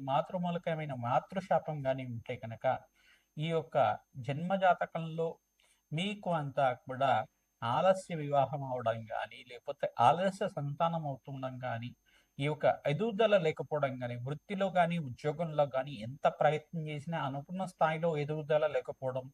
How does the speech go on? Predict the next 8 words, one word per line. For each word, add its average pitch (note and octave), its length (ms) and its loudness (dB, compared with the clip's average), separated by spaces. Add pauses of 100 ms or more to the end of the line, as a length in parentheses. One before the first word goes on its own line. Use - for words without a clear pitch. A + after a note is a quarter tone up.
(320)
ఆర్థికంగా F#3 600 2 (140)
కుంగిపోవడం, D#3 680 0 (400)
ఆర్థికంగా F#3+ 500 2 (160)
నష్టపోవడం E3 680 2
కానీ C#3+ 260 -4
జరుగుతూ C3 400 -10
ఉండడం, B2+ 300 -6 (580)
ప్రధానంగా E3+ 540 4